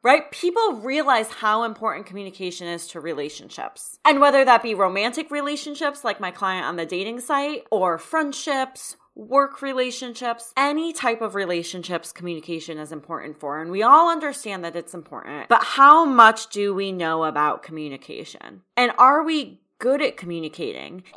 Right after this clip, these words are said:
And what makes someone good at communicating? Like, we all communicate differently. We're all different humans. So just because I'm communicating differently than you,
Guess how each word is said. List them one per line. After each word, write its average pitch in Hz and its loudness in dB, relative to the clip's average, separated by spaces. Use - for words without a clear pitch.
And 240 0
what 294 6
makes 392 0
someone 175 0
good 180 0
at 135 -6
communicating? 160 -10
Like, 233 -2
we 269 2
all 381 12
communicate 311 -4
differently. 226 -2
We're 190 0
all 247 6
different 220 -6
humans. 220 -6
So - -2
just 311 -4
because 330 0
I'm 254 2
communicating 262 -8
differently 220 -8
than 196 -10
you, 226 -6